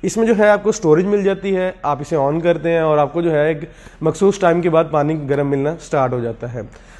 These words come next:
तो व्यूअर्स, इसमें मुख्तलिफ कैपेसिटीज़ के साथ ये आते हैं।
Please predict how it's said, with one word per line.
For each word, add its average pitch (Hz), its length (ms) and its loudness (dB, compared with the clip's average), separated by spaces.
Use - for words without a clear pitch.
तो 202 60 0
व्यूअर्स, 226 300 2
इसमें 240 340 0
मुख्तलिफ 240 460 -2
कैपेसिटीज़ 208 460 -2
के 233 60 -2
साथ 208 220 -4
ये 208 100 -2
आते 190 260 0
हैं। 190 260 -2